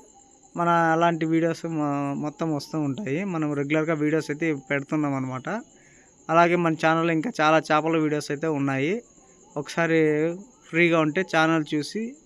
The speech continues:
నచ్చిన వీడియోస్ చూసుకోండి ఫ్రెండ్స్. చూడండి, వన్, టూ, త్రీ, ఫోర్ ఇంకా ఉన్నాయి చూడండి లోపల. మా వాడు తీస్తున్నాడు బయట. అంత కసులో చాలా లోపలికి దూరిపోయినాయి అన్నమాట చేపలు. మ-,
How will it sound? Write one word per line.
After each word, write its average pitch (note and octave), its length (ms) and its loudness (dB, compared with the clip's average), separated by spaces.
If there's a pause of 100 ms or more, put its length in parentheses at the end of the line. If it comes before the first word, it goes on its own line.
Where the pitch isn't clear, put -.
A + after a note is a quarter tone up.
(120)
నచ్చిన E3 340 0
వీడియోస్ D#3+ 320 2
చూసుకోండి C#3+ 460 -4
ఫ్రెండ్స్. B3 260 -6 (600)
చూడండి, D#3+ 340 0 (160)
వన్, D3+ 240 0
టూ, D#3 80 0 (180)
త్రీ, D#3+ 140 -2 (500)
ఫోర్ D3+ 420 0 (1300)
ఇంకా D#3 260 -2
ఉన్నాయి D#3 300 2
చూడండి D3 360 -2
లోపల. C#3+ 320 -4
మా C#3 60 -6 (100)
వాడు D3 220 -4
తీస్తున్నాడు D3 480 -4
బయట. C#3 200 -2 (2000)
అంత D3+ 140 -4 (140)
కసులో E3 360 0 (380)
చాలా D3+ 200 0 (120)
లోపలికి D3+ 400 -2
దూరిపోయినాయి C#3+ 540 -2
అన్నమాట C3 240 -6 (100)
చేపలు. C3 320 -6 (840)
మ-, C#3+ 280 -6